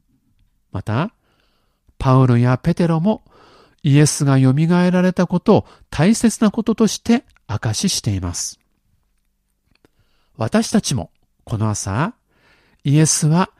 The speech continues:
死からよみがえられたということを聖書が記している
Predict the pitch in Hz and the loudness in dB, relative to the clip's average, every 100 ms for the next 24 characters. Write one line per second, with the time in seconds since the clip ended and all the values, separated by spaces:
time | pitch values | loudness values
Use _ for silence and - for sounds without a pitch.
0 | _ - - - 165 127 104 123 175 190 | _ -8 -6 -2 0 0 0 0 0 0
1 | 190 190 190 185 - 196 196 190 190 - | 2 2 0 0 0 -2 0 -2 -2 -2
2 | 233 113 - _ _ _ - - 220 247 | 0 0 -4 _ _ _ -14 -2 0 0
3 | - 175 131 123 - 151 196 - 170 165 | -2 -2 -2 -2 -2 0 -2 -2 -2 0
4 | 165 | -2